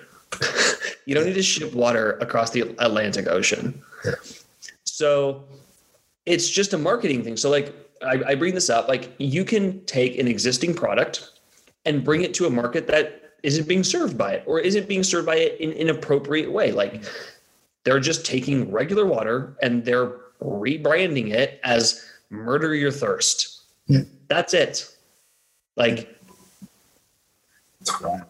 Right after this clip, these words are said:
Speaker 1: uh, it's like, that's, it's, I mean, it's that simple and it's that complicated, right?
Speaker 2: Yeah.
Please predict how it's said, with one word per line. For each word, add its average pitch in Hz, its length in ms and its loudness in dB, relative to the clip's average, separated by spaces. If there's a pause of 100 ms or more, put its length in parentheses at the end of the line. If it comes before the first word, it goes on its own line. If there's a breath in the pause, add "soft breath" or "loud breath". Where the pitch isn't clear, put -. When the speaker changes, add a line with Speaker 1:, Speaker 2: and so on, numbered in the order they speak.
(120)
Speaker 1:
uh, 113 120 -2
it's 160 340 2
like, 175 260 0
that's, 147 320 0
it's, - 480 0
I - 40 0
mean, 147 120 2
it's 127 120 -2
that 120 180 0
simple 117 300 0
and 110 80 -4
it's 101 100 -2
that 113 180 0
complicated, 110 880 0
right? 120 380 0 (200 loud breath)
Speaker 2:
Yeah. 113 80 -8